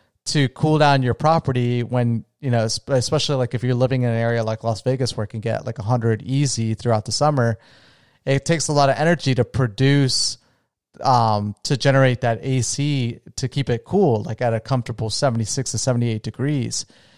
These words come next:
And, and some people like to keep it even colder at, like, seventy. So definitely for every degree lower than, I think, seventy-six degrees during that time period, um, like, during the summers, it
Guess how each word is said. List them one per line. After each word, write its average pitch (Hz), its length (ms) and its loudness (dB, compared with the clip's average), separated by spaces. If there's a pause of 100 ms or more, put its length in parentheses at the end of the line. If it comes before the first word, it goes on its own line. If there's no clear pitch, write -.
(240)
And, 143 720 2 (140)
and 135 180 -2
some 165 180 0
people 143 220 0
like 117 160 0
to - 80 -10
keep 127 160 -6
it 120 60 -6
even 117 200 0
colder 147 280 2
at, 110 60 4
like, 113 160 -2
seventy. 123 500 -2 (320)
So 123 300 2
definitely 156 360 2
for - 140 -4
every 160 240 0
degree 143 640 -2 (300)
lower 143 280 4
than, 143 160 0
I 120 100 0
think, 151 280 -6
seventy-six 143 600 -2
degrees 123 520 0
during 123 460 -2
that 123 280 0
time 120 220 -2
period, 160 400 -2 (540)
um, 110 300 0
like, 113 120 -4
during 135 160 0
the 117 80 -2
summers, 151 460 -4
it - 580 -4